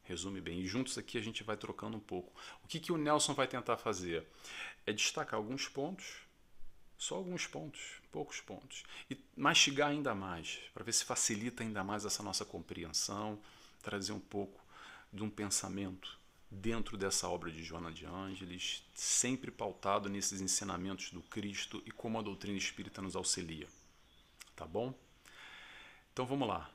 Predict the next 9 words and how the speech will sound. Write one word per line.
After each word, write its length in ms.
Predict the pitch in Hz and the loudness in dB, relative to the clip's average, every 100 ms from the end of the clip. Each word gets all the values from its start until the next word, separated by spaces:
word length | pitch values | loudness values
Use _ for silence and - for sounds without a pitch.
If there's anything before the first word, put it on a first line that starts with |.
| - | -8
Deixa 220 | 98 - | 0 0
eu 60 | 101 | 2
ver 100 | 104 | 4
mais 240 | 104 - | 4 4
pontos 340 | - 101 - | 0 -4 -2
aqui 220 | 98 - - | -6 -8 -12
que 100 | - | -12
ficaram 360 | - - 95 | -12 -10 -10
faltando. 840 | - 90 - 127 139 151 156 160 | -6 -8 -4 0 2 2 0 -4